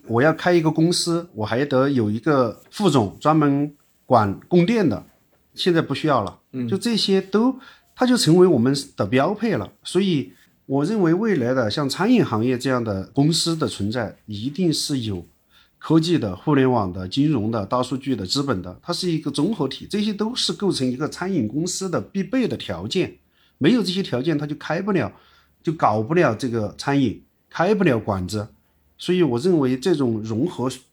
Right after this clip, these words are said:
Speaker 1: 是未来的必然的趋势。就是我们，当我们在，在看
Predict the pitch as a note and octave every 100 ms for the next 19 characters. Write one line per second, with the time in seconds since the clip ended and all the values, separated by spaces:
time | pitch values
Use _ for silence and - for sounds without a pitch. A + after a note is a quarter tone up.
0 | _ - D3+ E3+ B2 G#2+ A#2 - D#3+ C3+
1 | G#2+ A2+ A2 - - D#3 - C3 - _
2 | _ _ E3+ D#3+ F3 A#2+ C#3+ F#3+ G3 -
3 | - _ _ - G#3 G#3 C3 C#3+ E3+ D3+
4 | B2 A2+ - - D3+ - G#3+ E3 A2+